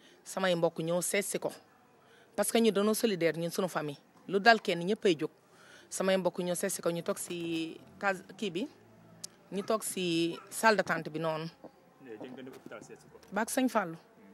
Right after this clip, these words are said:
Speaker 1: Sëñ Fallou, rus naa wax si moom loo xamante ni dama ko kii.
Speaker 2: Dañ naan
Speaker 1: Du
Speaker 2: dañ
Speaker 1: dëgg.
Speaker 2: fa yóbbu woon benn butéel, xaw ma saafara la, xaw ma, nekk si butéel.
Speaker 1: Gisuma butéel, dégguma butéel, joxewuma butéel.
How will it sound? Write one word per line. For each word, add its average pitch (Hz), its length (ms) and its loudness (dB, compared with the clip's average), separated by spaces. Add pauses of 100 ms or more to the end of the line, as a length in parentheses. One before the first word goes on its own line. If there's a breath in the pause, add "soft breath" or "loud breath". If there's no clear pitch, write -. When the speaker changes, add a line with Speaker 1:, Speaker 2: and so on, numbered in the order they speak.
(100)
Speaker 1:
Sëñ 277 180 -2
Fallou, 226 260 2
rus 262 160 -4
naa 226 140 -2
wax 196 140 -6
si 202 60 -6
moom 185 200 -4
loo 190 80 -2
xamante 190 220 -8
ni 165 60 -8
dama 175 140 -10
ko 175 120 -14
kii. 180 200 -8 (400 soft breath)
Speaker 2:
Dañ 131 100 -16
naan 120 140 -16
Speaker 1:
Du 208 100 -2
Speaker 2:
dañ - 140 0
Speaker 1:
dëgg. - 40 -8
Speaker 2:
fa 107 60 -6
yóbbu 110 160 -12
woon 104 120 -14
benn 107 180 -16
butéel, 98 320 -18 (160)
xaw 107 100 -20
ma 98 140 -20
saafara 101 480 -20
la, 101 60 -20
xaw 104 180 -20
ma, 101 100 -20 (360)
nekk 101 120 -20
si 101 60 -20
butéel. - 720 -20
Speaker 1:
Gisuma 220 380 0
butéel, 180 400 -6
dégguma 185 380 0
butéel, 175 460 -4
joxewuma 190 360 -2
butéel. 147 300 -8